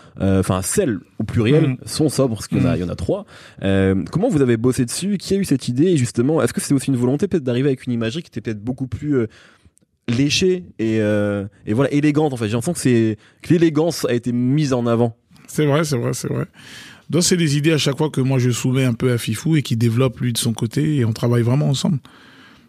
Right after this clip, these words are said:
Speaker 2: On travaille vraiment ensemble. Subliminal, c'était un peu pour, euh,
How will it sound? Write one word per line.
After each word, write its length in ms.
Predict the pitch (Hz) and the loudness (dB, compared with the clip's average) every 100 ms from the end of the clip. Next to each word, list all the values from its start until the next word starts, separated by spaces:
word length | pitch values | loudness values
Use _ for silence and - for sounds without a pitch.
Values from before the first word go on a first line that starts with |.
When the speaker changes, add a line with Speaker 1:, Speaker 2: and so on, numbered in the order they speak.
| _ - | _ -4
Speaker 2:
On 60 | 113 | -2
travaille 220 | 117 120 | 0 2
vraiment 200 | 113 135 | 2 2
ensemble. 280 | 123 165 147 | 0 0 -2
Subliminal, 600 | 127 131 135 139 160 139 | 0 0 2 2 2 2
c'était 340 | 127 117 131 | -2 0 0
un 80 | 123 | 0
peu 200 | 117 147 | 0 -2
pour, 340 | 131 123 113 | 0 -2 0
euh, 120 | 113 | 0